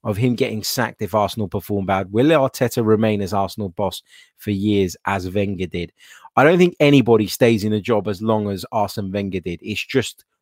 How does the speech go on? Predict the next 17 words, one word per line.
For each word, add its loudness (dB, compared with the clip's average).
the 2
way 4
of 0
the 2
world 2
nowadays. -6
So 0
I 6
don't 6
expect 0
Mikel 2
Arteta 0
to -8
be -2
at -8
the -10
club -10